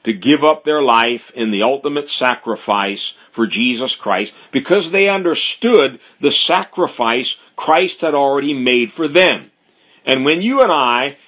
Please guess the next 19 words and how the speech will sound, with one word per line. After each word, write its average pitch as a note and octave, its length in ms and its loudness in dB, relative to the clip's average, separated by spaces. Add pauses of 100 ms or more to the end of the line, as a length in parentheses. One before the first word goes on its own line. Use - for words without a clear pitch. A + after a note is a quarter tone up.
really F#3 320 4
begin E3 360 0
to D3+ 60 0
understand C3 880 -2 (300)
what A2 460 0
Jesus C#3+ 560 -2
purchased - 640 -2
and A2+ 140 -6
secured E3+ 580 2
for G#2 200 -2
us F#2+ 300 -4 (340)
on F3 280 6
the A3+ 100 2
cross, A2 680 -2 (240)
through F3 240 0
his G3+ 180 0
suffering D#3+ 540 -4
and C#3+ 180 -6
death, G2+ 360 -2